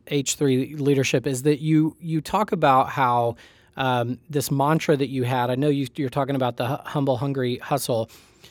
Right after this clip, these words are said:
but one of the other things you talked about is that it kind of as a personal mission statement, if you will, uh, that yours is, uh, which I, I, if I'm remembering correctly, you learned fairly early on,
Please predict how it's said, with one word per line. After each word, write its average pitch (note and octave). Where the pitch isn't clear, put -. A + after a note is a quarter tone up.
but D3+
one G3
of A3+
the G#3+
other F#3
things E3+
you D3
talked C#3
about C3
is B2
that B2+
it C#3
kind F#3+
of F#3+
as C3+
a A#2+
personal D#3+
mission D3
statement, C3+
if -
you C3
will, B2
uh, B2+
that D3+
yours F#3
is, C#3+
uh, C3+
which C#3+
I, C3+
I, C3
if C#3+
I'm C#3+
remembering D#3
correctly, B2+
you B2
learned C#3+
fairly F#3
early B2
on, A#2